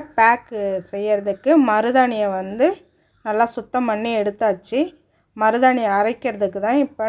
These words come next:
நம்ம வாழைப்பூவை வந்து கட் பண்ணி எடுத்துக்கலாம். அரைக்கிறதுக்கு நல்லா சின்ன சின்னதா கட் பண்ணி எடுத்தால் தான் நம்ம மிக்ஸி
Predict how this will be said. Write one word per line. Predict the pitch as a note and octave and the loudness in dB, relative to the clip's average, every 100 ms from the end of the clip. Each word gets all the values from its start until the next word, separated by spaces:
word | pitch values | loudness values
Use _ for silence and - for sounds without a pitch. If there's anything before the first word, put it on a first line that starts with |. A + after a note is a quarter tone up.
| A3 | -4
நம்ம | G#3+ A#3+ C4 | 0 2 4
வாழைப்பூவை | A3 A#3+ B3+ A#3 G3+ F#3+ | 4 4 0 -2 -4 -4
வந்து | F#3+ A3+ F4+ - _ _ _ _ - | -4 -2 -2 -6 _ _ _ _ -6
கட் | A3+ A3+ - | -4 -4 -4
பண்ணி | B3+ A3+ | -2 0
எடுத்துக்கலாம். | F#3+ F3+ G3 F#3+ F#3 | -2 -4 -6 -6 -2
அரைக்கிறதுக்கு | G3 G3+ G#3 F#3 F3+ - A3 C#4+ - _ _ _ _ - A3+ | -2 -2 -4 -4 -8 -8 -4 -4 -6 _ _ _ _ -14 -4
நல்லா | G#3+ A3+ - | 0 0 -2
சின்ன | A#3 A3+ | -8 -8
சின்னதா | - A3+ A#3 A#3+ | -6 -2 0 0
கட் | G#3 - | -4 -2
பண்ணி | A3 G#3+ G#3 | -4 0 -2
எடுத்தால் | G3+ G3+ G3+ G3+ | -2 -2 0 2
தான் | C4+ C4+ | 2 0
நம்ம | A3+ G3+ | -2 -4
மிக்ஸி | G3+ - | -8 -4